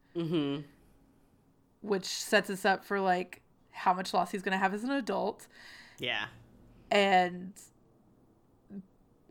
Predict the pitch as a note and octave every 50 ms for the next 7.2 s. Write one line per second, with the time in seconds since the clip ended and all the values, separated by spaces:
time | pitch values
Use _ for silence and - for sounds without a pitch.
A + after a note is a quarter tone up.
0 | _ _ _ - - A3+ A3 A3+ - A#3+ A#3+ B3 A3+ A#3 A#3 A3+ A#3 B3 A#3+ A3
1 | - - B3 B3+ C#4+ C#4+ - - C#4 C#4 B3+ A3+ B3 - - - - A3 A#3 A#3+
2 | A#3+ B3 - B3 G#3+ G#3 G3+ G3 G#3 A3 G#3 F#3+ F#3 F3+ F#3+ F#3+ F#3 F#3 G3+ F#3
3 | F3+ - A3 G#3 F#3 F3 F3 - - _ _ _ _ _ _ _ _ _ _ _
4 | _ _ _ - A3+ G3 - F#3+ G3 G#3+ A3 A#3+ C#4 B3 F#3 G#3 G#3+ A3+ A3+ -
5 | - - G#3 G#3 A3 A3 G#3 - F#3 F#3+ A#3 C4 C4+ C4+ B3 A#3+ - A3+ F#3 -
6 | G#3 G#3+ G#3 - C#4 C#4 C4 - - G#3+ G3 F#3+ G3 G3+ G#3 G3+ - G#3+ G3+ G3+
7 | G3 F#3 - -